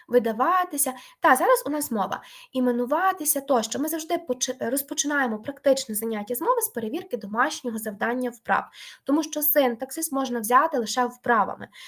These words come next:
лише ось такими завданнями. Це перший рівень. Другий рівень — це вже тести,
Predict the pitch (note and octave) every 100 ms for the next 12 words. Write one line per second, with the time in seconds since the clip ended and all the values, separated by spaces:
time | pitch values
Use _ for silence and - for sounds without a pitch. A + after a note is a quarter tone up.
0 | - - A#3+ E4 F4 B3 C4 C4 B3 A3
1 | A3 F#3+ F#3+ - - - _ - D4 -
2 | D#4+ D4 - A#3+ A3 G#3 F#3 - - G#3+
3 | D#4+ E4 D4 C4 A3+ A3+ A3 A#3+ G#3 G3+
4 | G3 C4 B3 B3+ -